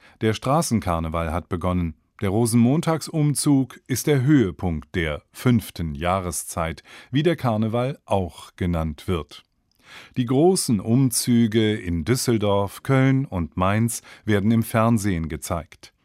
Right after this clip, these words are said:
Die sogenannten Mottowagen,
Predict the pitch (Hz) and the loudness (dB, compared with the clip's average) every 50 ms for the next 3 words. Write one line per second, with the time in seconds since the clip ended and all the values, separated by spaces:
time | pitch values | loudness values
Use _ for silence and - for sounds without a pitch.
0 | _ _ _ _ _ - 110 113 107 101 110 131 156 156 151 123 104 101 110 123 | _ _ _ _ _ -6 -2 -2 0 2 2 2 2 2 2 0 0 2 0 0
1 | 117 - - 117 110 101 95 92 101 135 160 - - 104 90 80 76 67 - 85 | 0 0 0 2 2 2 2 4 4 2 2 0 -2 -4 -4 -4 -6 -4 -4 -2
2 | 82 82 85 85 90 104 120 139 135 | -2 -2 -2 -2 -2 -2 0 -2 -2